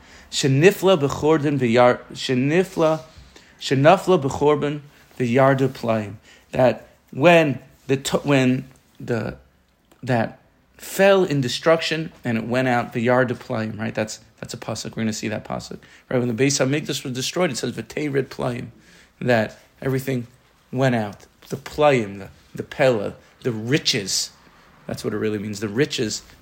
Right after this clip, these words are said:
got scattered. I lost the place. V'nimtzamtzemes begalus ma'od, and became very, very hidden. Ad sherov orosea v'shepos kedusha nignazu ve'nelama.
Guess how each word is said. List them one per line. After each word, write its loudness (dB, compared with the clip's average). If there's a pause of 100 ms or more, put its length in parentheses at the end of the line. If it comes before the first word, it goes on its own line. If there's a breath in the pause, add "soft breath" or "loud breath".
(120)
got 2
scattered. -2 (2250 soft breath)
I -14
lost -14
the -18
place. -10
V'nimtzamtzemes 2
begalus 4
ma'od, 0
and 0
became -2
very, 4
very 0
hidden. -4 (540 loud breath)
Ad 6
sherov 4
orosea 6
v'shepos -2
kedusha -4
nignazu -6 (300 loud breath)
ve'nelama. -2